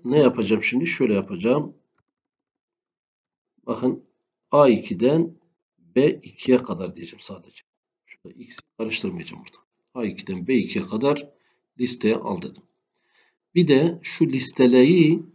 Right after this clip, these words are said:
form yüklendiği zaman da kullan-, e, yap-, çalıştırmam lazım. Form activate yok mu? Yok, hazırlamamışız. Bakın form içine girdim. Şurada user form, he, activate var burada. Şu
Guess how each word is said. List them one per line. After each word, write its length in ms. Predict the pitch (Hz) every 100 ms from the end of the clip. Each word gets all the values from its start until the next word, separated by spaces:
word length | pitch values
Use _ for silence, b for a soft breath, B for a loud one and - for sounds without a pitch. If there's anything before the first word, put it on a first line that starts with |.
| _ _ _ _ _
form 380 | _ - 160 180 _ -
yüklendiği 640 | 110 113 120 123 110 147
zaman 340 | 143 123 107 101
da 100 | 98
kullan-, 400 | 101 98 95 -
e, 260 | 98 - -
yap-, 300 | 113 98 -
çalıştırmam 520 | 101 98 95 98 92
lazım. 500 | 90 90 135 160 156 _ _ _ _ _
Form 260 | _ 135 139 -
activate 680 | 120 - 120 139 139 -
yok 240 | 135 147 117
mu? 320 | 131 170 - _ _ -
Yok, 180 | 120 120
hazırlamamışız. 840 | - 117 120 123 104 90 143 156 -
Bakın 220 | 113 113
form 360 | - 127 120 104
içine 220 | - 95
girdim. 640 | 90 110 131 123 139 131 - _ _ _ _ _ -
Şurada 300 | - 127 107
user 440 | 110 135 120 113
form, 400 | 107 127 156 -
he, 60 | 135
activate 640 | 117 123 - 123 113 113
var 180 | 101 87
burada. 360 | 98 147 151 _ _ _
Şu 260 | - -